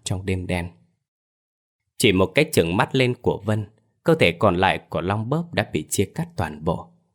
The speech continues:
Không còn một chút nào là nhận dạng ra được cái bãi thịt bầy nhầy kia là của con người nào.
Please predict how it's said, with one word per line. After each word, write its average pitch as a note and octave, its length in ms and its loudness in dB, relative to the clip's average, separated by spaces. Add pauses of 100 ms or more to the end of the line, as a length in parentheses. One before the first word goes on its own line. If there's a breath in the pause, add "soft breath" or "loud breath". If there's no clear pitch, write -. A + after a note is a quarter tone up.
(320)
Không - 280 0
còn D#2+ 200 2
một D#2 200 -10
chút E3+ 140 -2 (100)
nào D#2 380 -2 (120)
là E2 140 -2
nhận E2 280 0
dạng F2 320 -4
ra G2+ 160 -2
được E2 240 -10
cái - 80 -2
bãi A2 300 -4
thịt D2 200 -4
bầy E2 200 0
nhầy D2+ 240 -4
kia F#2 360 -2 (300)
là E2+ 200 -2
của D2+ 120 2
con G2 320 -2
người D2+ 180 -4
nào. D2+ 380 -10